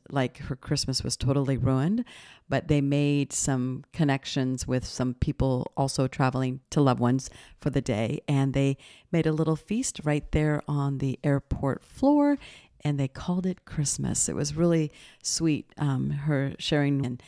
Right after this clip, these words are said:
and things like that. I personally went up to Prescott Valley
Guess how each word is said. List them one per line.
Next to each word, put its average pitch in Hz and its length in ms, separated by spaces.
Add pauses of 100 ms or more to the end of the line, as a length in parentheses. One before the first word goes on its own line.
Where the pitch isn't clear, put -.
(260)
and 139 160
things 135 240
like 127 200
that. 123 380
I 196 440 (520)
personally 160 600
went 139 200
up - 200
to 135 440 (380)
Prescott 175 420
Valley 147 560